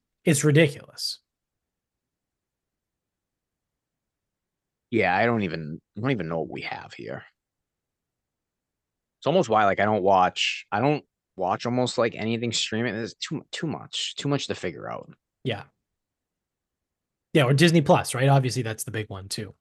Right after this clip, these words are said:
Speaker 1: Like, is it on Disney? I mean, Disney's pretty straightforward to know. Like, that's probably the easiest one to figure out is, like,
Speaker 2: Yeah, 'cause I
Speaker 1: what's,
Speaker 2: know
Speaker 1: what's
Speaker 2: the
Speaker 1: on Disney.
Speaker 2: Yeah, the studios that it's
Speaker 1: Yeah.
Speaker 2: with.
Speaker 1: Yeah. But, like, I have no idea if something I wanna watch is on Hulu or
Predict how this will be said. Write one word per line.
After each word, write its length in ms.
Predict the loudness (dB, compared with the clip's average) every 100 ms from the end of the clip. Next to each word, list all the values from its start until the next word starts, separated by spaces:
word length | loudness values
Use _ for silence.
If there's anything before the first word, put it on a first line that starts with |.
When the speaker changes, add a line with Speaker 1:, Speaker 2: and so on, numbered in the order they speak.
| -14
Speaker 1:
Like, 100 | -8
is 140 | -6 -4
it 60 |
on 160 | -4 -4
Disney? 480 | -6 0 0 0 _ -6 4
I 80 |
mean, 260 | 6 6 4 -4 -20 _
Disney's 320 | 4 6 6 6
pretty 200 | 4 4
straightforward 680 | 4 2 2 0 2 0
to 100 | -2
know. 340 | -6 -6 -6 -4
Like, 320 | 0 0 -4 _ _ 2
that's 180 | 4 6
probably 300 | 8 10 8
the 260 | 6 2
easiest 380 | 2 4 4 4
one 180 | 2 2
to 100 | 0
figure 360 | 0 0 0 -2
out 300 | -2 -4 -4
is, 180 | -2 0
like, 100 | 2
Speaker 2:
Yeah, 120 | 2
'cause 140 | 2 2
I 40 |
Speaker 1:
what's, 140 | 4
Speaker 2:
know 140 | 4 4
Speaker 1:
what's 300 | 6 6 6
Speaker 2:
the 80 | 6
Speaker 1:
on 180 | 6
Disney. 440 | 4 0 -4 -10 -8
Speaker 2:
Yeah, 240 | -4 -2
the 140 | -2 -2
studios 720 | -2 -2 -2 -2 -4 -4 -6
that 200 | -6 -6
it's 160 | -8 -8
Speaker 1:
Yeah. 160 | -6 -6
Speaker 2:
with. 240 | -10 -20 _ _ -6
Speaker 1:
Yeah. 220 | -6 -8 -20 _ _ _ _ _ _ _ _ _ _ _ _ _ _ _ _ _ _ _ _ _ _ _ 0
But, 80 | 2
like, 180 | 4
I 140 | 4 6
have 100 | 8
no 200 | 6 4
idea 440 | 0 0 0 0
if 120 | -2
something 300 | -4 -4 -4
I 120 | -4 -2
wanna 240 | -4 -4
watch 320 | -2 -4 -4
is 100 | -4
on 160 | -4 -4
Hulu 640 | -2 2 6 6 8 6
or 500 | 2 -2 -2 -2 -6